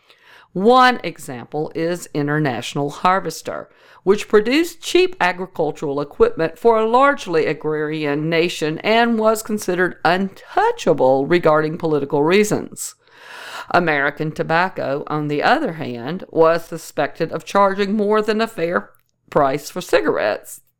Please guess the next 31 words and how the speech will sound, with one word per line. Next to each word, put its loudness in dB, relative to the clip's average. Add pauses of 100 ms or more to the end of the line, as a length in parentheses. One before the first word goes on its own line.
(120)
then 0
touted -4
as 0
the -6
cure 0
for -2
everything 0
from -2
asthma -2
to -8
menstrual 0
cramps, -6
and 0
consequently -6 (400)
became 2
a 0
victim -6
of -4
legislators' 0
wrath -2
in 0
nineteen -2
oh 0
seven 0
and -2
was -4
broken 0
up 0
in -4
nineteen -4
eleven. -2